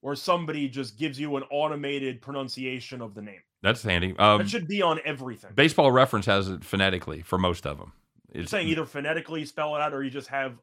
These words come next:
Speaker 1: an audio button and somebody just says Makhachev or something, like, U F C related or whatever. That would be
Speaker 2: Right.
Speaker 1: so helpful.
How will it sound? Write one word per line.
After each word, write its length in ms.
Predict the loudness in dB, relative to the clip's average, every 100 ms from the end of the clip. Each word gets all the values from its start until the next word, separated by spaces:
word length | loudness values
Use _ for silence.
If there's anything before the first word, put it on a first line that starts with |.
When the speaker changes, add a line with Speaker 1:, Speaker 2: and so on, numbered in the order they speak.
| -12
Speaker 1:
an 100 | -10 -4
audio 340 | -4 -2 -4
button 380 | -6 -8 -8 -10
and 120 | -14
somebody 520 | -10 -10 -8 -10 -12
just 260 | -12 -12 -8
says 520 | -6 -4 -6 -12 -18 _ _ _ _ _ _ _ -6
Makhachev 560 | -4 -4 -6 -10 -12 -12 _ _ -14
or 140 | -14
something, 480 | -4 -4 -4 -8 -10
like, 140 | -10 -6
U 120 | -6
F 80 | -6
C 200 | -10 -10
related 400 | -8 -6 -8 -10
or 100 | -10
whatever. 160 | -10 -12 0
That 80 | 2
would 40 |
be 40 |
Speaker 2:
Right. 80 | 2
Speaker 1:
so 280 | 2 -2 -2
helpful. 400 | -4 -8 -12